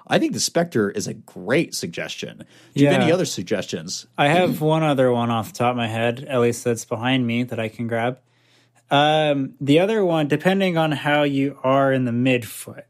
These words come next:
Speaker 2: Now, I don't know how you feel having a little bit more of a narrow midfoot in there, but this does have a little bit of a wider toe box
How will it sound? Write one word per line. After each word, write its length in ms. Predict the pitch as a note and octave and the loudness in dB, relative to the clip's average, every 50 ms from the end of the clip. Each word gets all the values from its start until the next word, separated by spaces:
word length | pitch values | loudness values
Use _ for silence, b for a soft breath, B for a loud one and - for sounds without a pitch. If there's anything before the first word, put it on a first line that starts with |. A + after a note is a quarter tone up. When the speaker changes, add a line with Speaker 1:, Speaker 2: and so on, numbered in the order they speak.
| _ _ | _ _
Speaker 2:
Now, 260 | - C3 B2 A#2+ A#2 | -4 -2 0 2 2
I 80 | A#2 A#2 | 0 0
don't 420 | A#2+ A#2+ C3 B2+ C3 C3+ C#3 C3+ | 0 0 0 2 2 0 0 0
know 380 | C3+ C3+ C3 C3 B2+ B2+ B2+ B2+ | 0 0 2 2 0 0 0 -2
how 200 | A2 B2 B2 B2 | -2 0 0 0
you 180 | B2 A#2+ A#2 | 0 0 -2
feel 500 | - - - - B2+ B2 B2 B2 A#2+ A#2+ | -6 -10 -6 0 2 2 4 4 2 0
having 400 | A#2 - B2 A#2+ A#2+ A#2 A#2+ A#2+ | -2 -2 -2 -4 -2 -2 -2 -2
a 40 | A#2 A#2 | 0 0
little 120 | A#2+ A#2+ | 0 0
bit 120 | B2 B2 | 0 0
more 140 | A#2+ A#2 A#2 | 0 -2 -2
of 40 | A#2 | -2
a 60 | A#2+ | -2
narrow 260 | A#2 B2 B2 A#2+ A#2 | -2 -2 -2 -2 -2
midfoot 440 | A2+ A2+ A#2+ A#2+ A2 - - C3 B2 | -2 -2 -2 -4 -4 -2 -2 -2 0
in 120 | C3 C3 C3+ | 0 0 0
there, 160 | C3+ C#3 C#3 | -2 -2 -4
but 200 | C3+ - A#2+ - | -6 -8 -6 -4
this 160 | C3 B2 - | -4 -4 -2
does 240 | - D3+ D#3 D#3 D3+ | 0 0 0 0 2
have 120 | D#3 D3 | 0 0
a 40 | C#3 | 2
little 180 | C3+ C#3 C3+ B2+ | 2 2 2 2
bit 100 | B2+ B2 | 2 0
of 60 | B2 | 0
a 80 | A#2+ | 0
wider 320 | A#2+ A#2+ A#2 A#2+ A#2 A#2+ A2+ | 0 0 0 0 0 -2 -2
toe 260 | - - A#2 A#2 A#2 | -4 -6 -6 -6 -2
box 460 | A#2+ A#2 A#2 A#2 A2+ - - - - | 0 0 0 0 -2 -4 -8 -14 -18